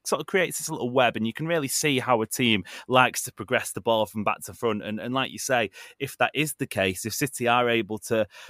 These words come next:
almost make it a symmetrical system with both cent-, or both wide centre halves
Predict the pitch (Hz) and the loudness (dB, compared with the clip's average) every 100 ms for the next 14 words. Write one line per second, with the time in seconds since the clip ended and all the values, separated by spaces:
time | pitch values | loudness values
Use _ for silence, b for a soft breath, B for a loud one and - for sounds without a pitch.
0 | B _ 135 135 127 143 143 147 - - | B _ 0 0 0 4 2 2 -4 -4
1 | - 120 120 - - - 117 104 - 127 | -2 2 2 0 -4 -4 -2 0 2 2
2 | - 113 98 95 95 120 123 127 - 117 | 2 -2 -2 -4 -2 4 4 4 4 4
3 | 113 107 98 - 143 - 120 123 120 110 | 4 0 0 4 4 2 0 2 4 0
4 | - 117 107 110 107 101 98 | -2 -2 -2 0 2 2 2